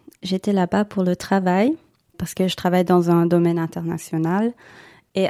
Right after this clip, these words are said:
avant ce voyage de service, je passais deux semaines dans une école linguistique parce que j'apprenais l'arabe déjà pendant mes études et je continuais quand j'avais commencé à travailler.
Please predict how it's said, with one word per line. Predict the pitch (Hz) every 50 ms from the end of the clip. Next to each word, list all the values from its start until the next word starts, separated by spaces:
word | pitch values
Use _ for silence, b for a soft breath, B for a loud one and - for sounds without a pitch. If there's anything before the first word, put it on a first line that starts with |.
| -
avant | - 202 202 202 208 220 226 226 220
ce | - -
voyage | 196 190 196 196 196 202 208 202 -
de | - 185
service, | - - 180 180 175 175 196 202 202 202 - - - - - _
je | - 180 180 175 175 175 175 170 170 170 170
passais | 165 - 190 185 - - - 185 185
deux | 175 175 185 196
semaines | 196 - - 208 202 202 202 202
dans | 185 175
une | 175 - 175 170 170 175 170 170 170 - - -
école | 180 - - - 185 185 180 180
linguistique | 180 180 180 175 175 175 - - 185 185 - -
parce | - 170 - -
que | - 175
j'apprenais | 180 175 175 - - - 180 175 170
l'arabe | 170 170 170 170 - 175 175 180 175 - _
déjà | - 170 170 170 170 165 165 165 160
pendant | - 180 165 175 175
mes | 170 160 165 175
études | 190 202 202 - - 202 202 202 196 202 196 -
et | 165 160
je | - 156
continuais | 160 - 170 175 175 - 180 175 170 170 170 170
quand | - - 170 165 160
j'avais | 165 - 165 160 160 160 160 160 160 B B B B B B B B B B _ _
commencé | - 180 180 175 - - 180
à | 175 165
travailler. | - - - 175 170 175 170 175 180 196 226 247